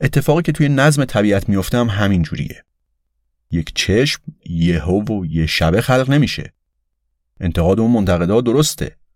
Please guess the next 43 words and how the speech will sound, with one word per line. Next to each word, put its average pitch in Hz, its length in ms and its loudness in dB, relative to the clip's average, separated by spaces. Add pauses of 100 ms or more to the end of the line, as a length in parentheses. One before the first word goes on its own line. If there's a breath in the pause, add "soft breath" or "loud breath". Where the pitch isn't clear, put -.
(160)
چشم 131 320 0
که 151 60 2
هیچ، 151 440 0 (380)
حتی 110 280 -2
یه 147 140 0
دونه 117 420 2
باکتری 117 500 0
هم 143 200 2
نه، 98 260 2
حتی - 260 -4
فقط 156 400 0
یه 175 80 4
رشته 135 600 0
دی 117 200 0
ان 101 140 2
ای 135 140 2
هم 139 360 0 (200)
خیلی 139 640 -2
خیلی 123 640 0
خیلی 135 520 0
پیچیده 107 360 -2
تر 95 160 0
از 87 120 0
اونه 90 120 0
که 90 180 -2 (260 soft breath)
تصادفاً 85 540 -2
به 78 120 2
وجود - 300 -6
بیاد. - 300 -14 (1000)
اما 123 180 0
جوابش 143 400 2
این 170 80 4
نیست 175 220 0
که 117 320 2
حالا 107 240 4
که 110 160 -2
انقدر 104 320 2
پیچیده 95 340 0
است - 120 -4
پس - 200 -2
کسی 98 280 -2
درستش 80 400 -2
کرده، - 380 -8